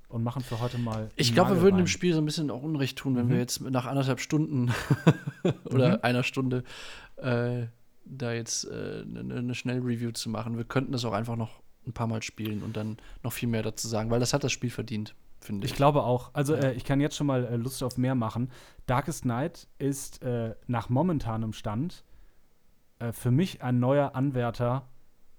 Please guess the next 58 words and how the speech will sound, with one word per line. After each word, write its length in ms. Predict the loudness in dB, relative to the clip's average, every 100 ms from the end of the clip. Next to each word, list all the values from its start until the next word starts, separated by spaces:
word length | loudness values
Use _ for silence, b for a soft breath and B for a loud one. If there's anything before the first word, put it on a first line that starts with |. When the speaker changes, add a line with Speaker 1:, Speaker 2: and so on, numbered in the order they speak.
| _
Speaker 1:
auf 200 | -8 -2
jeden 180 | -2 -2
Fall 140 | -2 -4
auf 100 | -2
meine 200 | -2 -2
Top 220 | -6 -6
drei. 420 | -6 -4 -4 -8 -14 -12
Ähm, 420 | -6 -4 -4 -6 -10 -20 -20 -20 -16 -4
und 360 | -2 -2 -2
warum 260 | 0 2 2
das 160 | 2
so 80 | 0
ist, 360 | 0 -2 -4 -4
und 120 | 0
vielleicht 300 | 2 2 2
habe 100 | 0
ich 80 | 2
meinen 180 | 2 2
sogenannten 440 | 2 0 -2 -4
Heiligen 260 | -2 -2 -2
Gral 240 | -4 -6
gefunden 480 | -6 -6 -8 -8 -10 -8
in 80 |
diesem 200 | -6 -6
Spiel. 180 | -6 -6
Speaker 2:
<laughs> 520 | -6 -4 -4 -4 -2
Speaker 1:
Ähm, 280 | 2 4 2 4
aber, 320 | 8 10 10
äh, 160 | 8 4
ich 160 | 2
muss 140 | 0 0
es 160 | 2
noch 160 | 2 2
öfter 260 | 0 -2 -4
spielen 340 | 0 0 2
und 220 | 0 -4
ich 140 | -6 -2
glaube, 200 | -2 -2
das 100 | -6
tut 360 | -10 -10 -4
dem 240 | 0 0 0
Review 340 | -4 -4 -2
nur 240 | 0 -2
gut, 300 | -2 -6 -6 -6
wenn 120 | -4
wir 60 | -4
es 60 |
noch 100 | -4
ein 80 | -4
paar 160 | -4 -4
Mal 140 | -4
über 100 | -4
den 140 | -6 -4
Tisch 220 | -6 -4
sausen 180 | -4 -2
Speaker 2:
Ja. 80 | -2
Speaker 1:
lassen. 320 | -6 -12 -18 -20 _ -20 -20 -4
Speaker 2:
Genau. 380 | -2 0 -4